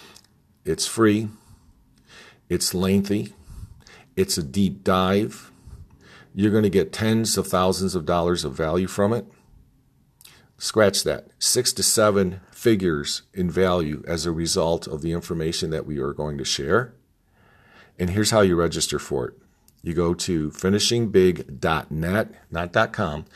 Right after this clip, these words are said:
finishing big dot net forward slash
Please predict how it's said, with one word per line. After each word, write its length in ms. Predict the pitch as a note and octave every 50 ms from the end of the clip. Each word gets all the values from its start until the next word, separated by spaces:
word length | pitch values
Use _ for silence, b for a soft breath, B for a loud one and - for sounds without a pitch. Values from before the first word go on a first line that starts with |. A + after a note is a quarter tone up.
| B B B B B B
finishing 580 | - - G#2+ G#2 A2 A2+ - - A#2+ A#2+ A#2+ G#2
big 420 | G#2 F#2 F2+ F2+ F2 - - -
dot 300 | - F2 F2+ G2 G2 -
net 300 | F2+ F2 E2 D#2 - - - - _ _ - - - - - - _ _ _ _ _ - - -
forward 520 | - - - - G#2+ G2+ G#2 G#2+ A#2+ A2+
slash 680 | - - - A2 G#2 G2+ G2 F#2+ F#2 F#2+ - - - -